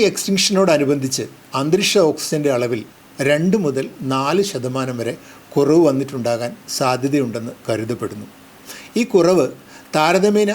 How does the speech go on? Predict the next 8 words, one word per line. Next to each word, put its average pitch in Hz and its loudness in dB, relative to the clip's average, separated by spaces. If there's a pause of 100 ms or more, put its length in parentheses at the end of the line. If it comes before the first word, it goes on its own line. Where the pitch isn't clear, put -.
(160)
ചെറിയ 160 4
കാലം 151 2
കൊണ്ട് 135 -2 (340)
നികത്തപ്പെടുകയും 127 -2
ചെയ്തു. 98 -6 (800)
പരിണാമ 196 4
പ്രക്രിയയിൽ 185 4 (220)
ഒരു 185 4